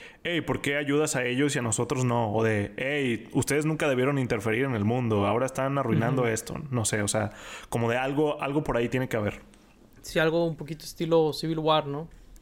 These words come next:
Speaker 1: Ujú, sí.
Speaker 2: Eh, s-, sí, sería, sería interesante, la verdad.
Speaker 1: Ujú.
Speaker 2: Y, y fíjate que algo que,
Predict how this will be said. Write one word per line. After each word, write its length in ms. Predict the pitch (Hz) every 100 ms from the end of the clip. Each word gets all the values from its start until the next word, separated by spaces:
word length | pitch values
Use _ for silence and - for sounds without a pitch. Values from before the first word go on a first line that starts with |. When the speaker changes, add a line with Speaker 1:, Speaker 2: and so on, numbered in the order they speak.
| - - - - 139
Speaker 1:
Ujú, 280 | 131 214 - 220
sí. 120 | 147
Speaker 2:
Eh, 260 | 92 139 139 -
s-, 200 | - - -
sí, 200 | 196 208
sería, 380 | 208 175 160 -
sería 260 | 175 165
interesante, 680 | 156 - 208 196 143 139 139
la 80 | 139
verdad. 320 | 135 135 135 - - - - - - - -
Speaker 1:
Ujú. 60 | 123
Speaker 2:
Y, 680 | 127 147 151 151 147 156 - - - -
y 100 | -
fíjate 340 | 208 220 254
que 260 | - 214 196
algo 320 | 170 175 196 -
que, 640 | 214 202 190 175 151 139